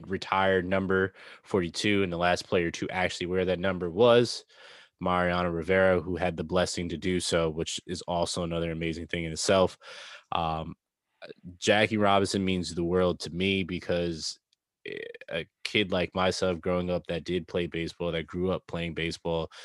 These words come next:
still watches it to this day. That sport might have meant absolutely nothing to me if he wasn't brave enough to go ahead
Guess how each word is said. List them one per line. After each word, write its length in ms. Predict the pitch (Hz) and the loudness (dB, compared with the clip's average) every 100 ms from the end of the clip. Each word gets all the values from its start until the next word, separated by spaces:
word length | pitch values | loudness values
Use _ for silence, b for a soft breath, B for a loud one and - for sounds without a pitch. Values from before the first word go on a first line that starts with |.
| B B B | B B B
still 240 | - 98 | -2 0
watches 360 | 87 92 80 80 | 2 0 0 -4
it 120 | - | -6
to 100 | - | -6
this 160 | 82 80 | -8 -2
day. 500 | 92 90 85 80 - _ _ _ | 0 2 2 -2 -8 _ _ _
That 180 | 92 95 | -4 -4
sport 340 | - 107 98 | 0 2 2
might 220 | 87 98 95 | 2 0 0
have 140 | 87 | 0
meant 240 | 95 92 - | -2 -2 -2
absolutely 540 | 92 90 - 90 87 | -4 -4 -4 -4 -4
nothing 400 | 90 92 - 90 | -4 -4 -4 -6
to 140 | - | -6
me 380 | 90 87 85 85 - | -6 -4 -6 -8 -6
if 260 | 92 87 | -4 -4
he 160 | - 95 | -4 -2
wasn't 380 | 92 90 90 82 | -2 -4 -6 -4
brave 320 | 85 87 87 | -4 -4 -4
enough 280 | 85 85 - | -4 -4 -4
to 100 | 85 | -4
go 160 | 85 | -4
ahead 320 | 80 85 85 | -2 -2 -4